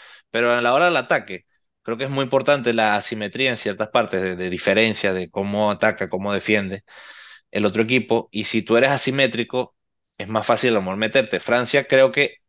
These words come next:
a lo mejor no lo, no lo ve así de Champs, no sé si él piensa al igual que yo, pero tiene una línea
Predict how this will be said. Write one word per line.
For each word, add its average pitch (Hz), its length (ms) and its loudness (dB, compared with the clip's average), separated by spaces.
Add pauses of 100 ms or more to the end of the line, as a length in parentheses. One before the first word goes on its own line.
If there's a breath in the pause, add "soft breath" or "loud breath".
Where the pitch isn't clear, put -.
(100)
a 110 80 -6
lo 113 80 -6
mejor 117 180 -2
no 156 180 4
lo, 165 240 4
no 135 140 0
lo 147 140 2
ve 156 100 2
así 143 280 -2
de 143 140 -2
Champs, 113 400 -6
no 98 160 -10
sé 113 220 2
si 113 160 0
él 110 120 0
piensa 117 340 0
al 107 100 -2
igual 95 200 -6
que 117 140 -2
yo, 113 180 -2 (600 soft breath)
pero 98 180 -2
tiene 107 180 2
una 147 120 4
línea 156 400 0